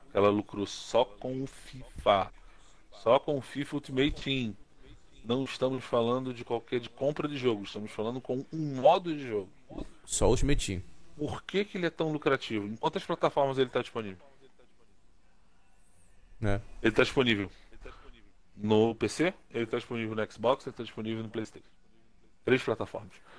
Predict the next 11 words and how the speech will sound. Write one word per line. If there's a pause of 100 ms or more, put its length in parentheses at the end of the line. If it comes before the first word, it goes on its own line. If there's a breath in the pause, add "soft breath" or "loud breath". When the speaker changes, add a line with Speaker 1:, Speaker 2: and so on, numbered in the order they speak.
(380 loud breath)
Speaker 1:
Se
você
torna
ele
exclusivo,
você
bota
ele
em
uma
plataforma.